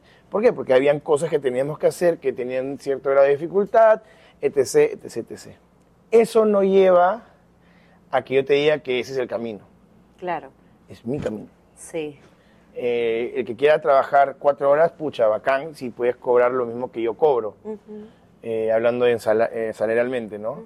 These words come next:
Speaker 2: Ujú.
Speaker 1: Quizás hasta puedes cobrar más.
Speaker 2: Claro.
Speaker 1: ¿No? Entonces, como te digo, yo creo que es el, la chispa del,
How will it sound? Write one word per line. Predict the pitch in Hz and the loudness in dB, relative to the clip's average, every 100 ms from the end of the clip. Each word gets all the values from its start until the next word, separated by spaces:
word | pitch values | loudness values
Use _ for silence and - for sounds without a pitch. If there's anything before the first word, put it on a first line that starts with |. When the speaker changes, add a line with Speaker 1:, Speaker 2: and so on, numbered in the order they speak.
| - | -18
Speaker 2:
Ujú. | 233 269 294 _ _ _ _ | -16 -16 -18 _ _ _ _
Speaker 1:
Quizás | - 117 123 - - | -4 0 0 -4 -16
hasta | - - 113 107 104 - | -16 -6 -4 -4 -6 -10
puedes | - 120 117 | -2 -2 -2
cobrar | 113 110 | -4 -2
más. | 123 120 - _ _ _ | -2 -6 -8 _ _ _
Speaker 2:
Claro. | - - - _ _ _ | -20 -20 -20 _ _ _
Speaker 1:
¿No? | 117 127 | -4 0
Entonces, | 131 131 160 175 - _ _ - | 0 2 2 2 -2 _ _ -8
como | 147 | -4
te | 160 | 2
digo, | 165 | 2
yo | 156 185 | 2 2
creo | 220 190 | 0 2
que | 202 | -2
es | 185 | 0
el, | 226 196 165 143 135 135 147 | 0 0 -2 -4 -6 -8 -2
la | 135 | -2
chispa | - 202 180 220 208 | 0 -2 -2 0 0
del, | 180 139 127 120 113 113 | 0 -2 -4 -4 -6 -8